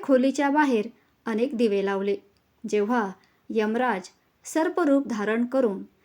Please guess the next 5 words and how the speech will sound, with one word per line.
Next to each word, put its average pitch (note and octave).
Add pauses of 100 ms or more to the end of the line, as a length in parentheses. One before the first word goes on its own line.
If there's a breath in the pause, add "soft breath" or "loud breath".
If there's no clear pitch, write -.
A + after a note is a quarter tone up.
(220)
राजकुमाराच्या A#3+
खोलीजवळ G#3
आले, A3 (440)
तेव्हा G#3+
त्या A#3